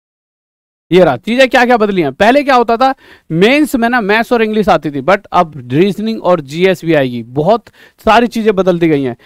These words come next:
देखिए, अगर मैं प्री की बात करूं, प्री में तो आप सभी पास हो जाओगे। प्री में पहले क्या होता था, पहले भी इसी तरह से पेपर आता था, ठीक है, और, अ, जैसा कि इस बार भी आने वाला है, but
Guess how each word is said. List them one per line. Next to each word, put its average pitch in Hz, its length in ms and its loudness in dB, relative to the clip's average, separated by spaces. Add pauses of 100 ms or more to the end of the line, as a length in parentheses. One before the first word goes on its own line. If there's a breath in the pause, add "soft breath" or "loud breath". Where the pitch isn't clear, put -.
(180 soft breath)
देखिए, 180 220 2
अगर 240 200 2
मैं 269 100 0
प्री 247 240 0
की 240 100 -2
बात 220 240 2
करूं, 196 200 0
प्री 233 240 -2
में 254 120 -2
तो 262 100 -2
आप 214 340 0
सभी 233 340 -2
पास 202 300 0
हो 175 80 -2
जाओगे। 143 320 0 (480 soft breath)
प्री 302 180 4
में 240 260 0 (280)
पहले 233 280 4
क्या 233 120 0
होता 214 200 0
था, 240 80 0
पहले 226 300 2
भी 240 120 -2
इसी 240 160 -2
तरह 220 180 0
से 226 80 0
पेपर 208 280 -2
आता 185 200 0
था, 214 180 -2 (180)
ठीक 214 140 2
है, 254 120 0 (340 soft breath)
और, 214 220 6
अ, 185 240 2
जैसा 202 300 2
कि 208 120 -4
इस - 200 -6
बार 185 200 2
भी 180 100 -2
आने 156 180 2
वाला 147 200 -2
है, 123 60 -6
but 220 180 0